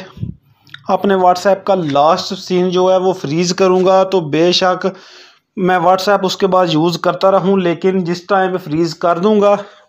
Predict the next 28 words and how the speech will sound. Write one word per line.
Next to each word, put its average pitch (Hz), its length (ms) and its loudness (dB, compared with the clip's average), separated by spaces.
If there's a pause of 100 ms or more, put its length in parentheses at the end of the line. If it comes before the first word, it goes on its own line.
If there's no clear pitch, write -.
(140)
उसी 226 420 -2
टाइम 202 300 2
का 202 100 0 (160)
ऑनलाइन 175 460 2
मेरे 170 200 0
दोस्तों 156 400 -2
को 190 120 0
शो 175 140 -2 (100)
होगा। 139 400 -4 (800)
ठीक 185 200 0
हो 208 120 4
गया, 202 200 4
यानी 196 300 2
कि 190 100 0
आज, 180 420 0
कल, 185 300 0
परसों 190 360 -2
जब 196 240 2
भी 220 120 2
वो 208 140 2
चेक 196 220 -2
करेंगे 190 460 2 (560)
तो 190 80 0
मेरा 190 260 2
जो 190 160 2
लास्ट 151 400 0
सीन 185 360 -2
है 196 140 2